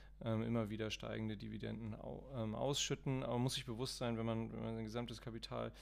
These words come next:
ausschließlich in Dividendenaristokraten oder, oder Unternehmen investiert, die, die hohe Dividenden, verhältnismäßig hohe Dividenden zahlen, dann führt das, äh, tendenziell dazu, dass man, ähm, sein, sein, sein Kapital oder sein Vermögen da investiert, ähm,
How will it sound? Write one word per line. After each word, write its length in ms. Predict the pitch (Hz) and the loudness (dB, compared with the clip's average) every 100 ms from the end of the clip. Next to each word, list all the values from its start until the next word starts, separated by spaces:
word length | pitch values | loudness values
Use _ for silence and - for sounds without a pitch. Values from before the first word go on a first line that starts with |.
| - - | -14 -2
ausschließlich 460 | - 120 127 117 113 | 2 4 4 0 0
in 120 | 117 | 0
Dividendenaristokraten 1300 | 113 113 123 139 123 123 113 117 - 110 107 - 113 | 0 0 0 0 -4 -4 -4 -6 -4 -4 -4 -4 -6
oder, 300 | 113 110 113 | -4 -4 -4
oder 280 | 107 104 101 - - - 120 | -2 -2 -4 -10 -18 -14 -8
Unternehmen 360 | 117 110 113 120 | -6 0 0 0
investiert, 440 | 117 107 - 113 | -2 -4 -4 -6
die, 120 | 117 107 | -6 -6
die 140 | 113 | -2
hohe 180 | 117 117 | 0 0
Dividenden, 920 | 110 110 - - 127 - 117 117 113 - - | -2 -4 -8 -6 -4 -2 -4 -4 -8 -12 -6
verhältnismäßig 520 | 123 123 - 117 107 | -4 -2 -2 -4 -2
hohe 140 | 117 | -2
Dividenden 440 | 107 107 135 151 131 | -2 2 4 4 -2
zahlen, 320 | - 117 117 - - - - - | 2 2 2 -4 -16 -16 -16 -8
dann 120 | 113 107 | -4 -2
führt 320 | - 147 143 | 4 4 6
das, 320 | 127 - - - | 2 2 -4 -4
äh, 100 | 123 | -4
tendenziell 400 | - 131 127 131 | 2 2 4 4
dazu, 280 | 120 - 131 | 2 0 -2
dass 180 | 120 123 | 0 2
man, 300 | 120 117 120 | 4 4 2
ähm, 480 | 117 113 110 110 101 - | 2 2 2 -2 -4 -8
sein, 340 | - 110 110 107 | -2 2 2 0
sein, 280 | 113 120 117 | -2 -4 -4
sein 260 | 113 113 | -4 -4
Kapital 420 | 110 113 113 117 120 | -6 -6 -2 2 2
oder 100 | 113 | 2
sein 120 | 113 | 0
Vermögen 320 | 113 113 117 | -2 0 0
da 160 | 117 120 | 0 0
investiert, 480 | 120 110 - 120 - - - - - - | -2 -4 -4 -4 -4 -14 -16 -16 -16 -8
ähm, 420 | 120 113 110 107 | 0 2 4 2